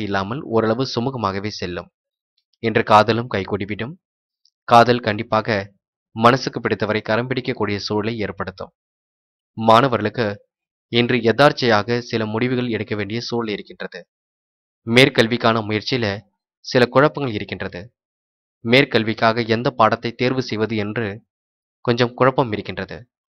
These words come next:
ஒரு முறை, இருமுறைக்கு யோசியுங்கள். பெற்றோர்களிடம் ஆலோசனை கேளுங்கள். ஆசிரியர்களிடம் கூட ஆலோசனை கேளுங்கள். சக நண்பர்களை கூட ஆலோசனை கேட்டு சில முடிவுகளை எடுப்பது நல்லதுங்க. முக்கியமான பணியை நீங்க மேற்கொள்ளும் பொழுது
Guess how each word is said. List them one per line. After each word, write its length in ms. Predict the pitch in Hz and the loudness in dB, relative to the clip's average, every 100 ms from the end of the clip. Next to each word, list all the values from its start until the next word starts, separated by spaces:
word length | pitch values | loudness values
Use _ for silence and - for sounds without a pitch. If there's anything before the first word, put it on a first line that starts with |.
| _ _ _ - | _ _ _ 0
ஒரு 160 | 110 113 | 4 6
முறை, 180 | 117 123 120 | 4 2 0
இருமுறைக்கு 500 | 117 113 113 113 120 | -2 0 0 -2 -4
யோசியுங்கள். 560 | 104 107 110 104 117 175 _ _ _ _ _ _ | -2 -2 -4 -6 -6 -8 _ _ _ _ _ _
பெற்றோர்களிடம் 600 | 123 123 143 123 113 123 | 0 4 4 4 0 0
ஆலோசனை 400 | 120 113 117 - | 0 0 0 -6
கேளுங்கள். 400 | 117 101 101 113 175 _ _ _ _ _ _ | -8 -8 -8 -8 -10 _ _ _ _ _ _
ஆசிரியர்களிடம் 720 | 117 131 143 147 139 117 117 | 6 6 8 2 0 0 0
கூட 160 | 117 110 143 | -2 -2 0
ஆலோசனை 400 | 113 113 120 120 | 2 2 0 -6
கேளுங்கள். 400 | 113 101 101 123 190 _ _ _ _ _ | -6 -6 -6 -10 -12 _ _ _ _ _
சக 320 | - - 123 147 | -2 2 6 6
நண்பர்களை 420 | 117 117 120 120 | 4 2 0 0
கூட 180 | 110 110 139 | -2 -2 -2
ஆலோசனை 420 | 117 117 127 127 123 | 2 2 2 -4 -6
கேட்டு 320 | 107 104 127 95 - _ _ _ _ | -6 -2 -4 -4 -8 _ _ _ _
சில 200 | - 135 | 0 2
முடிவுகளை 380 | 131 123 139 143 | 4 4 2 2
எடுப்பது 360 | 123 104 113 117 | 0 -2 -4 -6
நல்லதுங்க. 500 | 117 95 95 95 90 90 - _ _ _ _ _ _ | -4 -6 -6 -8 -8 -10 -12 _ _ _ _ _ _
முக்கியமான 440 | 113 107 127 123 135 | -10 2 4 4 2
பணியை 300 | 127 110 117 | 0 -2 -2
நீங்க 200 | 107 104 | -4 -6
மேற்கொள்ளும் 460 | 104 104 - 98 98 | -6 -6 -6 -8 -6
பொழுது 260 | 117 123 | -8 -6